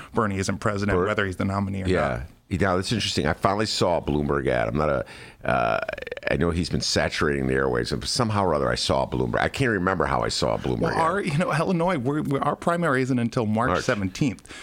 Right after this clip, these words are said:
Speaker 1: So if you're seeing a political ad right now, it's
Speaker 2: Yeah.
Speaker 1: gonna be Tom Steyer or Michael Bloomberg, 'cause they are the ones that are massively, you know, uh, uh, blanketing the airwaves.
Speaker 2: Yeah, I, it m-, may have been during a Bulls game. What else? What else do I watch? But it was an ad. And the,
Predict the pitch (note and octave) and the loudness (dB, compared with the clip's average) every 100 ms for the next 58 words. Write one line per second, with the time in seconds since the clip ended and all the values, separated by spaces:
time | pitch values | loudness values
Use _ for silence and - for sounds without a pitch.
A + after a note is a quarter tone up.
0 | - - B2 A2+ - B2 A2+ D3+ D#3+ - | -6 0 2 2 0 -2 0 -2 -2 -2
1 | B2+ B2+ C3+ - G2+ - A2+ B2+ G2+ - | 0 2 0 0 -2 0 -2 0 -4 -2
2 | G#2 G2 A2+ C#3+ D3+ D#3+ D#3+ F2 C2+ D3 | -2 0 2 0 -2 0 2 2 2 0
3 | G#2 - A2+ A2+ - G#2 G2+ F#2+ G2+ G2 | 0 -2 -2 -2 0 0 0 0 0 0
4 | F#2+ F#2+ G2+ F#2 F#2 G2 G2+ B2 C3+ A2+ | -2 -2 -2 -2 -2 -2 0 0 2 0
5 | G2 G2 F#2 G2+ F#2+ - - - - A2 | 0 0 0 0 0 -4 -16 -14 -2 0
6 | A2 A2 - G2 F#2+ F#2+ G2 G2+ F#2 F#2 | 0 0 -2 -2 -2 -4 -2 0 0 -2
7 | F#2+ F#2 F#2+ F#2+ G2+ F#2+ - G#2 G2 G2+ | -2 0 0 -2 -4 -6 -2 -2 -2 -4
8 | F#2 F2+ G2 F#2 - - F#2+ G#2 D2+ C#2 | -6 -4 -4 -4 -8 -4 0 2 2 0
9 | F#2 F#2+ F#2 F#2+ - G#2 - F#2+ G#2+ F#2 | 0 0 0 -2 0 -2 0 2 2 2
10 | F#2 D#2 D#2 C#2 B1 C#2+ B1+ C2+ B1+ C2 | 2 2 2 0 0 0 0 0 2 2
11 | C2 A1+ A1 - - D#2+ D2+ - C#2 C2+ | 2 2 0 -4 0 0 0 0 2 2
12 | C2 C2 - G2 - G#2+ G2+ F#2+ - F2+ | 2 2 2 0 2 0 2 2 2 2
13 | D2 C#2 - - - - - F2 F2+ F2+ | 2 0 -4 -16 -16 -18 -4 0 2 0
14 | - - - D#2+ | -4 -8 -8 -10